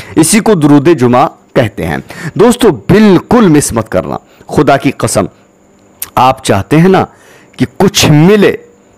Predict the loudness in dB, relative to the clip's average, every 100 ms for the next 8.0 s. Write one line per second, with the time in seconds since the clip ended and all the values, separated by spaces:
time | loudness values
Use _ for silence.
0 | -2 0 2 2 0 2 0 0 -2 -2
1 | -4 -8 -4 -4 -2 0 2 0 0 0
2 | 0 0 0 -4 0 0 0 0 2 2
3 | 2 2 -2 -16 -20 -20 -6 -2 -2 -2
4 | -2 0 0 0 0 0 0 2 2 2
5 | 2 2 2 0 -2 -2 -2 -2 -8 -10
6 | -2 0 2 2 2 2 0 0 0 2
7 | 0 -6 -20 -20 -4 0 2 4 4 2